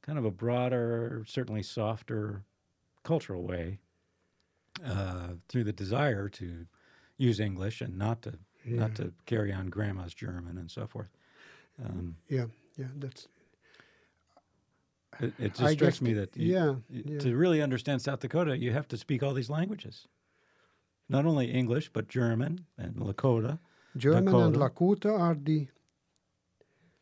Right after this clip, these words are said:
Speaker 2: heritage languages of, <clears throat> of the state.
Speaker 1: Yeah,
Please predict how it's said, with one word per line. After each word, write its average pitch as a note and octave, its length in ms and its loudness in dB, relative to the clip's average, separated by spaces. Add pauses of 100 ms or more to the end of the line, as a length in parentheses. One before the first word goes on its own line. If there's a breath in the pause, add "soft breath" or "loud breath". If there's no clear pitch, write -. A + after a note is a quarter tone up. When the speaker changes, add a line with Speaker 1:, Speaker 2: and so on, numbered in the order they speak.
(140)
Speaker 2:
heritage A#2 540 4
languages A2+ 560 0
of, A#2+ 300 0
<clears throat> - 40 -8
of A2 180 -2
the A#2+ 80 0
state. - 500 -10 (1000)
Speaker 1:
Yeah, B2 300 4